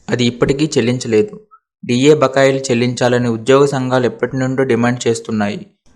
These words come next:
మరి ఈసారైనా కేంద్ర ప్రభుత్వం పద్దెనిమిది నెలల బకాయిలపై నిర్ణయం తీసుకుంటుందా లేదా అనేది చూడాలి. అదే జరిగితే డీఏ యాభై నాలుగు శాతం అవుతుంది.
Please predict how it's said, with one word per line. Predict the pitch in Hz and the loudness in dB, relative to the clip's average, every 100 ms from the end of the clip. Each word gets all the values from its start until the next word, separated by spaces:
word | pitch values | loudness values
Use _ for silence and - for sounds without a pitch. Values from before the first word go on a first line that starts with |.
| _ - | _ -2
మరి | 131 127 | 0 2
ఈసారైనా | 127 151 151 151 147 | 2 4 4 4 2
కేంద్ర | 135 120 131 | 2 0 0
ప్రభుత్వం | 135 131 135 131 | 2 2 2 -2
పద్దెనిమిది | 127 117 127 127 123 | 0 -2 -4 -4 0
నెలల | 123 139 | 2 2
బకాయిలపై | 113 107 127 131 131 123 120 | 2 2 2 0 0 0 0
నిర్ణయం | 113 123 131 | -2 -6 -8
తీసుకుంటుందా | 127 120 - 127 123 123 127 | -6 -6 -8 -10 -6 -4 -2
లేదా | 120 117 127 | 0 0 0
అనేది | 123 120 | -2 -6
చూడాలి. | 139 120 107 107 104 107 _ _ _ _ _ _ | -4 -2 0 0 -4 -10 _ _ _ _ _ _
అదే | - 139 143 | 4 6 6
జరిగితే | 139 131 135 131 | 6 2 2 -2
డీఏ | 120 120 139 135 | 0 2 4 4
యాభై | 117 113 123 | 4 2 2
నాలుగు | 123 120 | 0 -2
శాతం | - 113 131 127 | -2 -2 0 -2
అవుతుంది. | 113 110 110 104 - | -4 -4 -8 -8 -12